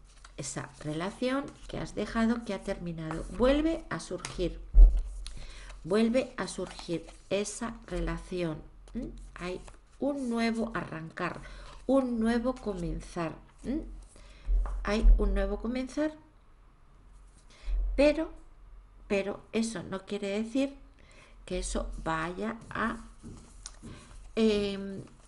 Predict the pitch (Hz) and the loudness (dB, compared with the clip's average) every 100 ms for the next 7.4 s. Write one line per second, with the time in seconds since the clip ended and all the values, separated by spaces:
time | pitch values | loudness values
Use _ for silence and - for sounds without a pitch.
0 | - - - - - - - 285 302 - | -18 -16 -18 -20 -20 -16 -6 -4 -6 -4
1 | 233 202 190 185 180 190 220 233 269 - | -2 -2 -4 -8 -8 -2 0 0 -6 -14
2 | - - - - - - - - 180 175 | -20 -20 -20 -16 -12 -10 -10 -2 -2 0
3 | 202 202 214 - - - - - - - | -4 -2 -2 0 0 -2 -4 -8 -10 -12
4 | - - - - - - - - - 208 | -14 -8 -4 -2 -4 -10 -14 -12 -4 -2
5 | 247 302 269 214 - 214 220 214 - - | 0 -2 -4 -6 -2 -2 0 0 -2 -2
6 | 220 226 - - 202 - 214 220 - 240 | -4 -4 -10 -10 -10 -6 -8 -8 -2 0
7 | 247 247 254 | 0 -2 -6